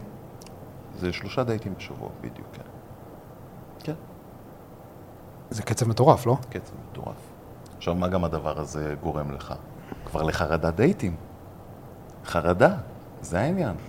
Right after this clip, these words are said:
Speaker 1: אתה כל בחורה שאתה מכיר, כל מישהי שאתה יוצא איתה לדייט, אתה פתאום אומר לעצמך, "רגע, אבל מה עכשיו? אם זה יהיה ככה, ואם זה יהיה ככה", אתה יודע, יש לך חרדת ביצוע משוגעת. מצד שני, גם הלופ הזה,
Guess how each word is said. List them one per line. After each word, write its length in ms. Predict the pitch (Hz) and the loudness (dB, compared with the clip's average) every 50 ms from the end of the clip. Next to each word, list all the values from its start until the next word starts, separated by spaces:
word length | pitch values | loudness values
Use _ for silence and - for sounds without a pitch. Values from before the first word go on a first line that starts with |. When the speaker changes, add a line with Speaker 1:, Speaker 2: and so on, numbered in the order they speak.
| - - - - - - | -12 -14 -14 -14 -10 -10
Speaker 1:
אתה 80 | - | -4
כל 180 | - - 113 113 113 | 0 2 2 4 4
בחורה 340 | 113 107 - 101 104 110 - | 0 -2 0 -2 -2 -2 -2
שאתה 240 | - 110 - 107 | -4 -6 -6 -4
מכיר, 380 | 95 95 92 - - - 78 71 - | -4 -4 -6 -8 -10 -10 -10 -10 -6
כל 140 | - 87 90 | -4 -4 -2
מישהי 240 | 104 104 - 107 | -2 -4 -6 -8
שאתה 160 | - - - 92 | -10 -8 -6 -6
יוצא 200 | 92 - - 98 | -6 -4 -4 -4
איתה 200 | 95 - 101 90 | -4 -2 -4 -2
לדייט, 460 | 90 90 82 - - - - - - | -2 -4 -4 -4 -8 -8 -8 -10 -12
אתה 120 | - - - | -12 -12 -12
פתאום 320 | - 101 - - 107 104 107 | -12 -10 -6 -4 -4 -2 -2
אומר 100 | 110 113 | -2 -2
לעצמך, 440 | 113 113 110 - 110 107 - - 107 110 104 - - - - - - - - - - - - - - - - - - - | -2 -4 -4 -6 -8 -8 -6 -6 -6 -6 -6 -8 -12 -14 -16 -16 -16 -16 -16 -16 -16 -16 -16 -16 -16 -16 -16 -14 -8 -6
"רגע, 260 | 95 107 104 - - - - - - - - - - - - - - - - - | -6 -6 -6 -8 -10 -12 -14 -16 -16 -16 -16 -16 -16 -16 -16 -16 -16 -14 -12 -12
אבל 80 | - - 98 | -10 -2 2
מה 100 | 110 113 | 2 2
עכשיו? 320 | 110 - - - 82 82 - - - - - - - - - - - | 2 0 -4 -4 -6 -6 -6 -10 -14 -16 -16 -16 -16 -16 -12 -4 -2
אם 120 | 95 101 95 | 0 0 0
זה 140 | 92 95 | 0 0
יהיה 100 | 90 87 | 0 0
ככה, 340 | 87 - 87 80 - - - 85 - - - - | 0 -2 -6 -6 -6 -8 -8 -10 -10 -10 -6 -2
ואם 180 | 90 95 104 107 | 2 2 2 2
זה 140 | 101 101 | 2 0
יהיה 100 | 95 90 | 0 -2
ככה", 320 | - - - 73 - - - - - | -2 -2 -6 -6 -6 -8 -10 -10 -10
אתה 60 | - | -2
יודע, 120 | - 107 110 | 0 0 2
יש 100 | 98 - | 2 0
לך 60 | - | -4
חרדת 460 | 95 - - 80 85 80 87 98 101 | -4 -4 -2 -2 -2 0 0 0 -2
ביצוע 440 | 101 90 90 - - - 110 107 104 | -2 -6 -8 -8 -6 -2 2 2 2
משוגעת. 720 | 98 87 - - - 80 78 110 135 143 - - - - - - - - - - - - - - | 2 0 -4 -4 -6 -2 2 2 2 2 2 -4 -10 -14 -14 -14 -14 -16 -16 -16 -16 -16 -4 0
מצד 180 | - 90 - | 2 2 2
שני, 300 | - - 92 95 107 113 | 2 2 2 4 4 4
גם 260 | 110 107 101 87 82 | 4 4 2 4 2
הלופ 420 | 76 76 78 85 120 170 - - 120 | 2 2 4 6 6 6 6 4 4
הזה, 300 | 92 82 - 73 71 | 2 2 2 -2 -2